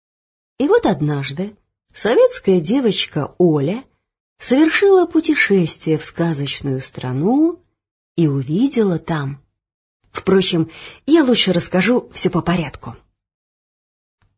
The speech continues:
В то утро Оля вела себя из рук вон плохо. Она встала позже, чем следовало, а когда бабушка будила ее, брыкалась и, не открывая глаз, говорила противным скрипучим голосом:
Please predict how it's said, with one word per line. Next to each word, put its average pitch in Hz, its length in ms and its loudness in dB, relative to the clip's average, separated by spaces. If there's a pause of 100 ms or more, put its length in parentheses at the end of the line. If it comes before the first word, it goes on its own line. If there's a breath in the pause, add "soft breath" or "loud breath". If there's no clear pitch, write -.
(160)
В - 140 -18
то 370 340 2
утро 285 520 0
Оля 214 260 6
вела 180 300 4
себя 175 340 0
из 151 360 0
рук 170 260 0
вон 147 220 0
плохо. 147 520 -6 (560)
Она 339 240 2
встала 196 400 -2
позже, 170 480 0
чем 143 240 -4
следовало, 220 840 0 (420 soft breath)
а 143 80 -8
когда 160 360 -2
бабушка 156 500 -2
будила 180 440 0
ее, 151 340 -2 (380 soft breath)
брыкалась 262 1040 2 (180 loud breath)
и, 202 140 2
не 220 100 6
открывая 208 540 2
глаз, 214 320 2
говорила 190 640 4 (260 loud breath)
противным 196 800 0
скрипучим 170 760 -2
голосом: 151 640 0